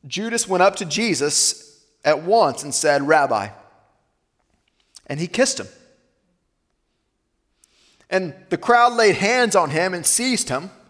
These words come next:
But one of those who stood by drew his sword and struck the servant of the high priest and cut off his ear. And Jesus said to them, 'Have you come out against a robber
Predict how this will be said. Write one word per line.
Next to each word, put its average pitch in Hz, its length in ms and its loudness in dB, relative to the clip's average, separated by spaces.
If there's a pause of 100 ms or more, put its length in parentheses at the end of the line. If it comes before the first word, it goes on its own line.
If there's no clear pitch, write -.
(1200)
But 185 100 2
one 226 220 4
of 233 120 4
those 180 260 2
who 185 80 -6
stood 214 380 0
by 160 340 4
drew 208 260 -6
his 220 220 -2
sword 175 280 4
and 139 140 -6
struck - 720 -2
the 156 80 -8
servant 214 340 0
of 160 80 -8
the 151 80 2
high 196 240 0
priest 180 380 -2
and 143 100 -8
cut 180 140 0
off 156 140 4
his 147 160 -8
ear. 123 340 -6 (1500)
And 139 140 -10
Jesus 175 340 -2
said 220 220 2
to 135 60 -12
them, 135 240 -4 (960)
'Have 156 100 -16
you 226 100 -8
come 247 220 0
out 180 260 4
against 180 540 -6
a 127 100 0
robber 135 400 2